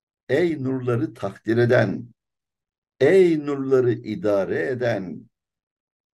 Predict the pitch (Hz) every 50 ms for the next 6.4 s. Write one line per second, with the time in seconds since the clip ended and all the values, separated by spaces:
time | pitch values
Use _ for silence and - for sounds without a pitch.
0 | _ - 131 160 185 180 170 156 143 139 143 143 139 135 135 127 120 120 117 117
1 | 127 151 196 214 190 - - 165 165 160 151 151 139 139 135 135 131 123 120 120
2 | 113 110 113 107 95 87 82 85 - - _ _ _ _ _ _ _ _ _ _
3 | _ _ _ _ _ _ _ _ - 107 131 147 156 151 151 143 143 127 120 123
4 | 123 123 - 202 202 180 151 135 131 135 135 131 131 123 120 120 113 110 131 170
5 | 196 190 - - 147 139 135 127 120 120 117 113 113 113 113 107 110 113 110 107
6 | 104 101 98 98 101 98 85 82